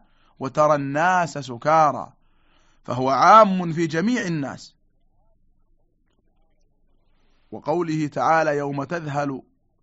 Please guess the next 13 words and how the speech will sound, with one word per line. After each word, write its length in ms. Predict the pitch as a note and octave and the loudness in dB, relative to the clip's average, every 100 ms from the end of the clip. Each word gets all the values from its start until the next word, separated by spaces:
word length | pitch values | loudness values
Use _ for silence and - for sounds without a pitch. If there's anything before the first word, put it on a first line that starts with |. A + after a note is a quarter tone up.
| _ _ _ _ _ | _ _ _ _ _
كل 440 | - G#3 G3+ F#3 E3+ | -6 -4 -2 -4 -4
مرضعة 540 | D3+ C#3 F#3+ - D3 - | -6 -6 -2 0 -2 -4
عما 600 | C3 D3+ D3+ C3 A#2+ A2 | -6 -4 -4 -6 -6 -8
أرضعت"، 400 | G#2 G2 C2+ C2 _ _ _ _ _ _ _ _ _ _ - | -10 -12 -14 -16 _ _ _ _ _ _ _ _ _ _ -12
والذهول 680 | B2+ B2+ C#3 F3 A#3+ B3+ B3+ - | -10 -6 -4 -2 -2 -4 -6 -4
أخو 200 | A#3 A3+ | -2 -2
النسيان، 580 | F#3+ E3+ - E3 D3+ - _ _ _ _ _ _ _ | -4 -4 -6 -2 -2 -4 _ _ _ _ _ _ _
وهو 260 | - D3 F3 | 0 2 2
هنا 260 | F3 A#3+ A3 | 2 2 2
عام 720 | F3 G#3+ B3+ B3 G#3+ G#3+ G3+ | 6 8 8 8 4 -2 -4
في 180 | F#3 G3+ | -6 -6
كل 360 | C4 C4 A#3+ | -4 -4 -4
مرضعة، 480 | G#3 F#3 D3+ E2 - | -6 -6 -8 -10 -14